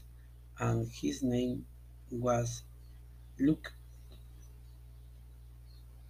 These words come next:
Answer four. I collect cards for albums, but actually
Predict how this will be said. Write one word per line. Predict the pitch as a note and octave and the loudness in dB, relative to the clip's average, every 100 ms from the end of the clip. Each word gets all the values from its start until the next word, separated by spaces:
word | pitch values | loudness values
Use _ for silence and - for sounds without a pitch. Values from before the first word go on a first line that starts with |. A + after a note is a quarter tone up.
| - - - - - - - - - | -14 -14 -14 -14 -14 -14 -14 -14 6
Answer | C#3+ C#3 D3 | 8 12 10
four. | C#3 - B2 A#2 - - - - - - - - - - - - - - - - - - | 10 10 8 8 0 -12 -14 -14 -14 -14 -14 -14 -14 -14 -14 -14 -14 -14 -14 -14 -14 6
I | - G3 | 12 12
collect | G#3 E3 D#3+ D#3+ - | 12 12 12 10 8
cards | C#3+ D#3 | 12 12
for | - - A#2+ | 12 0 8
albums, | B2 C3+ B2 A#2+ - - - - - - - - | 10 10 4 -4 -6 -6 -12 -14 -14 -14 -14 6
but | B2 B2 A#2+ A#2 A#2 - - | 10 12 12 10 4 2 8
actually | D3 - C3+ C3 B2+ - | 8 8 6 8 6 2